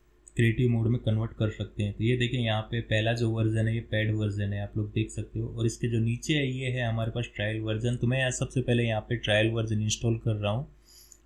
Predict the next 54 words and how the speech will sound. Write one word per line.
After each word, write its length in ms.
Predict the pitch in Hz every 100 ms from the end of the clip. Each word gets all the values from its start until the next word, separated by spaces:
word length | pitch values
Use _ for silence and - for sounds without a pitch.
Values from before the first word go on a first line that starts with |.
| _
ठीक 200 | 127 120
है। 120 | 110 -
आप 160 | 117 113
लोग 160 | 123 120
भी 80 | 117
प्ले 200 | 120 117
स्टोर 240 | - 117
से 120 | 113 117
इस 120 | -
तरह 140 | 120
से 100 | 117
ट्रायल 260 | 110 107 107
वर्जन 300 | 110 110 107
इंस्टॉल 320 | 110 - 120 113 -
कर 160 | 117
सकते 320 | 117 107 - 120
हो, 80 |
और 160 | 135 123
वीडियो 240 | 113 127 143
को 100 | 131
step 300 | - 123 123
by 80 | 120
step 280 | - 120 113
देखो, 220 | 113 113
नहीं 140 | 117 113
तो 80 | 117
पिछली 320 | 117 - 135
वीडियो 280 | 123 123 120
की 100 | 117
तरह 200 | 120 113
फिर 200 | - 117
आप 160 | 113 -
कमेंट 320 | 107 110 120
ही 100 | 123
करते 320 | 117 110 117
रह 120 | 107 101
जाओगे 400 | 101 101 104 120 - _ _ _ _ _ _
और 100 | 131
आपको 260 | 135 135 143
पता 260 | 143 113 127
नहीं 220 | 117 117
चलेगा 380 | 117 113 110 113
आखिर 340 | 117 110 123 117
करना 240 | 113 107 110
क्या 220 | - 110
है। 120 | 104 101
तो 180 | 107 107
इस 180 | 143 151 147
वीडियो 260 | 147 143
में 100 | 139
मैं 160 | 139 135
आप 180 | 131 127
लोगों 220 | 123 120 123
को 180 | 120